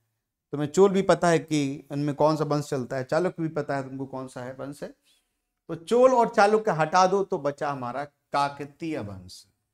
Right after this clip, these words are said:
तो रुद्रमा देवी जो है वो काकतीय वंश की डायनेस्टी से संबंधित थी। और अगर हम इस वंश की बात करें तो इसके जो संस्थापक माने जाते हैं, समझिए कि कहां पर है,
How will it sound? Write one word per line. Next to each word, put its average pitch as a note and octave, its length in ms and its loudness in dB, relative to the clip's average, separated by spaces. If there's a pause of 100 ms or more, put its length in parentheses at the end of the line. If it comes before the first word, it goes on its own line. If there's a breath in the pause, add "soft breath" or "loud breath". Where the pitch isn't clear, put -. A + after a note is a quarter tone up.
(640)
तो D#3+ 120 -4
रुद्रमा F3+ 480 0
देवी A3 380 -4
जो E3+ 120 -10
है F3+ 100 -4
वो G3+ 160 -8
काकतीय G3 720 -8
वंश D#3 320 -8
की E3 200 -12
डायनेस्टी C#3+ 440 -8
से B2 160 -10
संबंधित A#2+ 640 -8
थी। G#3+ 240 -14 (460)
और F#3 240 4
अगर F#3+ 240 6
हम B3 160 0
इस A#3+ 180 -2
वंश G#3+ 260 -2
की G#3+ 120 -6
बात E3+ 360 0
करें G3+ 160 -2
तो G#3 80 0
इसके G#3 240 -4
जो G#3 120 -2
संस्थापक G3 840 2
माने D#3 360 0
जाते A2+ 320 -6
हैं, F2+ 240 -12 (1400)
समझिए D3+ 400 -6
कि G#3 160 -4
कहां D3 260 -2
पर E3 180 0
है, - 280 -16